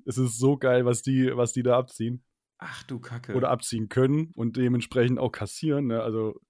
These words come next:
Speaker 1: ich habe schon gesagt, gedacht, vielleicht sollten wir uns einfach mal ein paar Betriebsanleitungen suchen und, ähm, so diese grauen Lücken raussuchen und dann, äh, machen wir das.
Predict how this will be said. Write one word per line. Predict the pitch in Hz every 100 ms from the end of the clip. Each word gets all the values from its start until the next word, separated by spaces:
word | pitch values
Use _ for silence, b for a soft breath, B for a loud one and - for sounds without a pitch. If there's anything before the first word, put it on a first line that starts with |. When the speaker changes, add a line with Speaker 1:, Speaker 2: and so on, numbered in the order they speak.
| _
Speaker 1:
ich | -
habe | 113
schon | 120
gesagt, | 110 113 131
gedacht, | - 123 139 -
vielleicht | - 107 104
sollten | 123 120 120
wir | 123
uns | 120
einfach | 113 117
mal | 113
ein | 113
paar | 107 113
Betriebsanleitungen | 110 160 - 117 110 117
suchen | 113 127 135 180 B B B B _
und, | 127 123 120 -
ähm, | 123 123 120 120 120 117 117 _ _ _ _
so | 127
diese | 120 110 113
grauen | - - 135 143
Lücken | 135 196 160
raussuchen | 107 120 117 135 143 151
und | 131
dann, | 127 127 135
äh, | 127 127
machen | 131 - 190
wir | 113
das. | 113 95